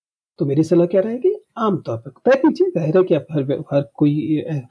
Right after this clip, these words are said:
one size fit all case तो होता नहीं है, आप खुद तय करेंगे, लेकिन इसको अनंत काल तक की यात्रा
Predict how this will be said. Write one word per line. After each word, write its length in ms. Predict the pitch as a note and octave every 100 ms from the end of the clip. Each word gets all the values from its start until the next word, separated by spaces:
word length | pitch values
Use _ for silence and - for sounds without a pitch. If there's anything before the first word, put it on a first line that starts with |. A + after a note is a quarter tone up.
| - - C#3+
one 200 | D3 D#3
size 420 | D3+ - C#3 C3+
fit 180 | - C3+
all 200 | B2 C3+
case 280 | C#3+ C3+ C#3
तो 60 | D#3
होता 240 | C3+ B3
नहीं 160 | C4+ E4+
है, 80 | F#4+
आप 200 | D#3 - -
खुद 140 | D#3 -
तय 100 | E3+
करेंगे, 340 | E3+ G#3 F4
लेकिन 260 | D4 B3+ C#4
इसको 220 | - D4
अनंत 460 | - E3+ B3 B3+
काल 260 | - D3 D3
तक 200 | D3 C#3+
की 120 | - B2+
यात्रा 380 | A2+ - B3+